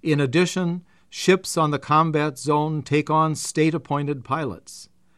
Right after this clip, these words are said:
There is not much the tiny towboats can do in the combat zone but try to get out of the way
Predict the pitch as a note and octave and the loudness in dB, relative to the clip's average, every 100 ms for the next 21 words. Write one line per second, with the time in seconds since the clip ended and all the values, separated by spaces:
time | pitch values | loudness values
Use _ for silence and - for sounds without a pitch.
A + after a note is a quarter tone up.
0 | _ _ - A#2 B2 A2+ C#3 D3 C#3 C#3+ | _ _ -6 -2 -2 0 0 0 -2 -4
1 | C#3 - D3+ C#3+ C#3+ C#3+ C3+ D#3 F3 B2 | -4 -6 -6 -4 -2 -4 -4 -2 0 -2
2 | A2+ - - C3+ B2 G3+ C#3 G#2+ G#2 G2 | -4 -8 -8 -6 -4 -4 -4 -4 -8 -8
3 | A#2 A2+ A2+ A2+ - C3 B2 C3 C#3 A#2 | -6 -6 -6 -8 -8 -6 -4 -4 -8 -8
4 | F#2+ - B2 C3+ C#3+ A#2 A2 A#2+ C#3+ D#3 | -10 -4 0 0 -2 -4 -2 0 2 0
5 | C3+ D3 D#3+ E3 A#2 G2+ | -2 -2 0 -2 -4 -8